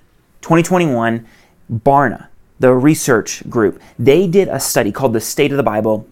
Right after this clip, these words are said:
twenty twenty-one. And in this study, they've discovered that seven out of ten American adults believe that the Bible is the Word of God. Half of American adults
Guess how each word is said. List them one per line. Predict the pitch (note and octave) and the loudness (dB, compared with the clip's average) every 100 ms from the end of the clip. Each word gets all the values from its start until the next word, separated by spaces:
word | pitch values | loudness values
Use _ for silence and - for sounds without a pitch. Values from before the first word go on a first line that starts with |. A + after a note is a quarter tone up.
| - | -12
twenty | C#3 A#2 | -4 -4
twenty-one. | A2 A#2 G2+ F#2+ D#2 - _ - - - | -4 -6 -6 -8 -10 -14 _ -20 -12 -4
And | C3+ B2+ | -2 0
in | D#3+ G#3+ | 0 2
this | G#3+ G3+ | 2 -2
study, | - C3 A2+ | 0 0 2
they've | A2 E3 A3 G#3+ | 2 0 0 -2
discovered | G#3 - B2 G#2+ G#2+ G#2+ - _ | -4 -2 -4 -4 -4 -8 -10 _
that | C#3+ - | -10 -8
seven | - - - F#3 F#3+ G#3+ A3 A3 - - | -8 -6 -4 -4 -4 -4 -4 -8 -14 -2
out | D3 | 0
of | B2 - | 0 -2
ten | - - D3 G#2+ G2+ - - - - - | -6 -2 0 0 -4 -10 -20 -20 -14 -4
American | C3+ C3 D3 E3 F3+ | 0 4 4 2 0
adults | C#3 A#2 G2 - - | 0 0 -2 -8 -2
believe | C#3 B2 C3 G3+ D#3 E2 | 0 0 -2 -2 -2 -4
that | - C#3+ | -4 -2
the | C#3+ | -2
Bible | F3 F3 G#3+ F#3+ | -2 -4 0 0
is | - D3 | 0 -2
the | C#3 D#3 | -2 -2
Word | C3 D3 D3+ | -2 -2 -2
of | C#3+ | -2
God. | A2+ A#2+ G2+ - _ _ _ _ _ _ _ _ _ | -4 -6 -8 -20 _ _ _ _ _ _ _ _ _
Half | - - A#3 B3 G3 - _ _ - | -12 -6 -4 -4 -8 -14 _ _ 0
of | D#3+ | 2
American | E3 D#3+ D3+ D#3+ | 2 2 2 0
adults | C#3+ C3 | 0 0